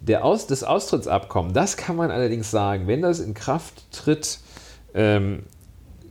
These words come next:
sieht das Regelungen vor, die einerseits praktisch zu hundert Prozent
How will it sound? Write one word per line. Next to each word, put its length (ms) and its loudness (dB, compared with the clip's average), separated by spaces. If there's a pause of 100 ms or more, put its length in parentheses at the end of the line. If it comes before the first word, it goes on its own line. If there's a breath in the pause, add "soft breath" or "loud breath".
(120)
sieht 360 -2
das 500 0
Regelungen 840 2
vor, 760 2
die 400 -2 (220)
einerseits 1080 0 (640 loud breath)
praktisch 1000 -2
zu 360 -4
hundert 680 2
Prozent 760 0